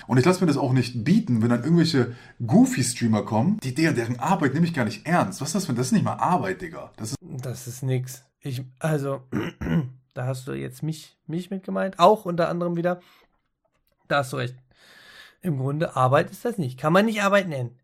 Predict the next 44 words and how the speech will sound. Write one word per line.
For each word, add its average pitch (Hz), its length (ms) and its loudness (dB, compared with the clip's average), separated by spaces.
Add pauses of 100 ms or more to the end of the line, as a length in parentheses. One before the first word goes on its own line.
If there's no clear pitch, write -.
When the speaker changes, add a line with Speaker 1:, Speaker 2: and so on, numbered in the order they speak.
Speaker 1:
Das 123 100 -6
ist 113 60 0
nichts. 165 440 2
Das 113 120 -4
ist 123 100 -6
ein 139 140 -6
Hobby. 135 400 -2
Und 117 100 0
dann 160 140 4
kommen 220 260 6
die 208 220 6
und 139 180 0
zeigen 185 220 4
mit 180 100 4
dem 123 80 -4
Finger 190 240 -2
auf 127 160 2
mich 165 160 0
und 127 60 -2
sagen, 139 180 -2
der 131 80 0
ist 123 80 -2
ein 113 60 -6
Schnacker, 170 420 -4
der 113 140 -4
macht - 180 -2
gar 175 160 -2
nichts. - 340 -8
Speaker 2:
<laughs> - 220 -8
Der 175 140 6
ist 131 180 0
ein - 60 -14
Schnacker. 131 640 -4 (400)
Doch, 196 260 2
das 180 280 0
würde 214 160 -6
ich 202 80 -4
nie 196 160 0
sagen. 120 380 -2
Du 139 100 -12
bist 180 240 -8
halt 180 160 0
einer, 165 260 -2
der, 160 300 -2